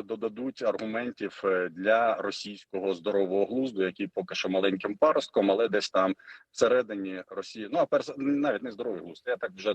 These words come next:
наскільки сильно сказав про росіян, не здоровий глузд, а бажання вижити. Скоріше, от оце паростки, е, бажання вижити будуть зараз проростати, виходячи в тому числі з нашими аргументами додатковими. Е, на,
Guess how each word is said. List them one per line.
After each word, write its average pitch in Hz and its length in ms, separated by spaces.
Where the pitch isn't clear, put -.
наскільки - 460
сильно 85 300
сказав 87 440
про 85 280
росіян, 135 520
не 139 100
здоровий 165 360
глузд, 143 300
а 90 40
бажання 95 400
вижити. - 480
Скоріше, 85 460
от 87 180
оце - 260
паростки, 117 400
е, 101 200
бажання 113 460
вижити 104 720
будуть - 360
зараз 101 260
проростати, 92 800
виходячи 165 460
в - 20
тому 120 240
числі - 260
з 92 100
нашими 101 480
аргументами 82 680
додатковими. 78 580
Е, 104 160
на, 151 200